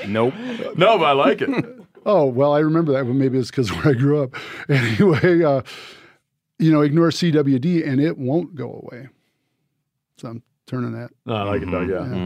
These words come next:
Speaker 2: Yeah.
Speaker 3: But, you know, I think in bumper stickers, so <laughs> that's good.
Speaker 2: Yeah, you know, but the problem, I, I, I like the, the problem with that slogan is, um,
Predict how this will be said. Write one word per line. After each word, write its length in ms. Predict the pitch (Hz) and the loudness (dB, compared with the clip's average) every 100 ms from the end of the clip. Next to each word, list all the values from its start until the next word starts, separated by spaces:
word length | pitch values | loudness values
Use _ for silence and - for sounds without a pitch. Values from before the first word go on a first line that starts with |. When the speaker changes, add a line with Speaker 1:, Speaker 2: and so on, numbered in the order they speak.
| 90 | -4
Speaker 2:
Yeah. 40 | |
Speaker 3:
But, 60 | 147 143 | -2 0
you 60 | |
know, 120 | 131 | 0
I 60 | 127 | -2
think 240 | 120 127 | -2 -2
in 100 | 117 | -2
bumper 260 | 110 120 127 | -2 -2 -4
stickers, 440 | - 117 - 110 - | -6 -8 -10 -10 -2
so 140 | 127 | -2
<laughs> 60 | 160 | 0
that's 300 | 151 - - | -2 -4 -8
good. 220 | 180 143 - | -6 -6 0
Speaker 2:
Yeah, 200 | 123 123 | 2 2
you 120 | 131 | 2
know, 180 | 139 127 | 2 0
but 300 | 127 117 123 | 0 -2 -2
the 80 | |
problem, 400 | 123 165 180 165 117 | -4 -2 -2 -2 -4
I, 40 | 120 | -4
I, 180 | 113 117 | -2 -2
I 180 | 110 123 | 0 2
like 260 | 135 139 | 2 2
the, 320 | 117 107 98 - _ _ _ - | -2 -4 -4 -12 _ _ _ -14
the 60 | 117 | -4
problem 280 | 165 190 | 0 0
with 100 | 151 | 0
that 180 | 131 123 | 0 0
slogan 460 | - 131 131 120 110 | -2 0 0 0 -2
is, 160 | 98 | -4
um, 380 | 104 98 85 90 | -4 -4 -6 -10